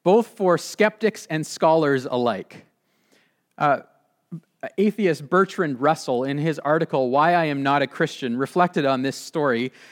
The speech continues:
He said, "This is a very curious story because it was not the right time of year for figs, and you could really not blame the tree. I cannot myself feel that either in the matter of wisdom or in the matter of virtue,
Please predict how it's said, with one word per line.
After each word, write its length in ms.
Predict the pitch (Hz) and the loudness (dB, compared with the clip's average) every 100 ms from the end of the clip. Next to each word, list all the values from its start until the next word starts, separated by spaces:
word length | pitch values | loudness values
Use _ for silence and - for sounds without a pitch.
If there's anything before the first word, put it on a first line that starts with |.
| - | -6
He 100 | 196 | -2
said, 200 | 208 185 | 0 2
"This 180 | 269 285 | 2 0
is 100 | 247 | 0
a 80 | 175 | 0
very 300 | 202 220 208 | 2 2 2
curious 640 | - - 277 240 175 165 | -2 -2 0 2 2 0
story 460 | - - 208 180 156 | -6 0 2 2 0
because 280 | 165 190 | -2 0
it 40 | 190 | 0
was 180 | 190 180 | 0 2
not 240 | 208 277 | 0 0
the 80 | 214 | 0
right 240 | 175 165 | 0 0
time 240 | - 185 165 | 0 -2 -2
of 100 | 143 | 0
year 220 | 185 233 | 0 0
for 160 | - | -2
figs, 320 | 151 - 135 160 | -4 -4 -4 -4
and 140 | 170 | -4
you 80 | 180 | -2
could 160 | 208 | -2
really 240 | 208 311 254 | 0 0 0
not 280 | 190 196 165 | 0 0 0
blame 300 | 170 175 175 | 0 0 -4
the 80 | |
tree. 520 | 165 - 233 160 101 _ _ _ _ _ _ _ _ _ _ _ | -6 -4 -2 -2 -4 _ _ _ _ _ _ _ _ _ _ _
I 160 | 151 226 | 0 2
cannot 400 | 233 208 180 185 | 2 2 2 0
myself 520 | 165 160 - 151 143 | -2 -2 0 2 2
feel 200 | - 170 | 0 2
that 160 | 156 151 | 2 2
either 360 | 156 202 220 202 | 2 4 4 2
in 100 | 170 | 0
the 60 | |
matter 300 | 165 156 147 | 0 2 2
of 120 | 135 | 0
wisdom 500 | 127 185 208 220 240 | 0 0 0 0 0
or 120 | 202 175 | 0 0
in 100 | 160 | -2
the 60 | |
matter 340 | 156 147 143 139 | -2 0 0 0
of 140 | 120 | 0
virtue, 540 | 143 156 - 123 120 | -2 -2 -4 -4 -4